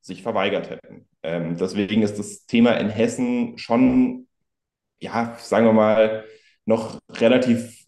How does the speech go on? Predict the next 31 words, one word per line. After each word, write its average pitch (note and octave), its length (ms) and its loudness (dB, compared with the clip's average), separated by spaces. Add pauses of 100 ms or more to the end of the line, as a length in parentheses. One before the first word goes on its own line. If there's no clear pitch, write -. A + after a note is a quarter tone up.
ein G#2 320 -4
wichtiger B2 300 4
Punkt B2+ 240 2
auf G#2+ 100 2
der G2+ 140 0
politischen A2+ 500 -2
Tagesordnung F2 640 -4
einfach, - 840 -8 (400)
ähm, G2 340 0
weil G2 160 2
es - 420 -8 (300)
so G2+ 180 -10
ein A2 60 -4
bisschen - 480 -4 (320)
kontraintuitiv A2+ 880 -4
ist, - 280 -12
ne? G2 340 -6
So, F#2 160 -6
die - 240 -10
Grünen B3 720 4 (380)
sorgen G#2+ 340 2
dafür, G#2 480 0
dass, - 580 -6
ähm, F#2+ 640 -4
die F#2 300 -4
Arbeit F#2+ 480 0
nicht G#2 140 -4
richtig - 260 -8
aufgeklärt E2 480 -6
werden B1 240 -4
kann. F2 400 -6